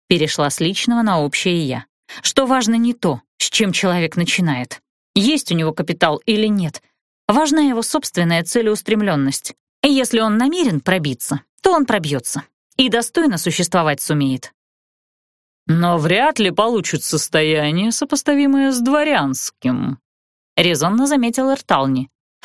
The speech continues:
«Я имею в виду потомственных дворян».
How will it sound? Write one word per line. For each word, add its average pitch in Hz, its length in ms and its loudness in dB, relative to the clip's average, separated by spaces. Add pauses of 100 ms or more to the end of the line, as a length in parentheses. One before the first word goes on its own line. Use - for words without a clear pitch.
(120)
«Я 185 320 2
имею 160 300 0
в 127 40 -6
виду 131 400 -2
потомственных 143 1200 -2
дворян». 139 640 -2